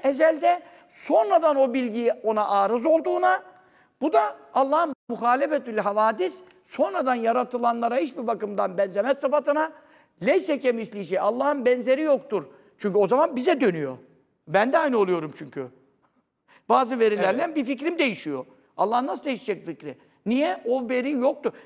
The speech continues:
Speaker 1: Benim fikrim niye değişiyor? O veri olsaydı baştan ben o fikirde olmazdım.
Speaker 2: Evet.
Speaker 1: Bilgi sonra geliyor, fikrim değişiyor.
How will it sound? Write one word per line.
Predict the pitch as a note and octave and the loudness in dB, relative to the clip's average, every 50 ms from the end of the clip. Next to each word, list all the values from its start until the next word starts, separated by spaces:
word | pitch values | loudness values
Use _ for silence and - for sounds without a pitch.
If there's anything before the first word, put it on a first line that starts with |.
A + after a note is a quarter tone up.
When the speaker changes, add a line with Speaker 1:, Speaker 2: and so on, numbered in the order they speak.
| - - | -20 -10
Speaker 1:
Benim | D3+ D#3 A3 B3+ E4 D#4+ | -2 0 0 0 0 -2
fikrim | B3 D4+ - D#4+ C#4 C4+ | -8 -8 -6 -4 -4 -2
niye | A#3 B3+ D4+ - | -2 -2 -4 -4
değişiyor? | - C4 G#3+ E3 F3 - - | -4 -6 -6 -6 -6 0 0
O | G#3 A3+ A#3+ | 2 2 2
veri | C4 C4+ | 0 0
olsaydı | C#4 C4+ B3+ B3+ - - D4 C#4+ C#4+ A#3+ C4 - - - - - _ _ | 0 0 0 0 0 0 0 0 2 0 -2 -4 -6 -10 -20 -20 _ _
baştan | D#3 G3 G3+ G3 - D4+ E4+ F4+ | 0 0 0 0 0 -2 0 2
ben | F4+ D#4+ | 2 2
o | E4 D#4+ | 2 0
fikirde | C#4 A3+ B3 A#3+ B3+ G#3+ A3+ | -2 -2 -4 -4 -2 0 0
olmazdım. | A3+ G3+ F#3 F3+ F3+ E3 D3 B2 C3+ - - _ _ _ | 0 0 -2 -2 -4 -4 -4 -6 -12 -16 -16 _ _ _
Speaker 2:
Evet. | D#3+ D3 A2+ A2 - - _ _ _ _ _ _ _ _ _ _ _ _ _ - | -8 -8 -8 -8 -12 -16 _ _ _ _ _ _ _ _ _ _ _ _ _ -6
Speaker 1:
Bilgi | F#3+ F#3 C#4 D#4 E4+ E4 G4 | 0 0 0 0 2 2 0
sonra | - E4+ D#4+ D#4+ D4+ C4+ | 2 2 2 2 2 0
geliyor, | B3 G#3+ A#3 A3 A3 B3+ D4+ - D#4 - | 0 0 0 0 0 2 2 2 2 2
fikrim | - D4 C4 - G#4 G#4+ G4+ | 0 -4 -2 -2 -2 0 2
değişiyor. | F#4+ E4+ B3+ - - F3+ D#3+ C#3 | 2 0 0 -2 -6 -8 -10 -10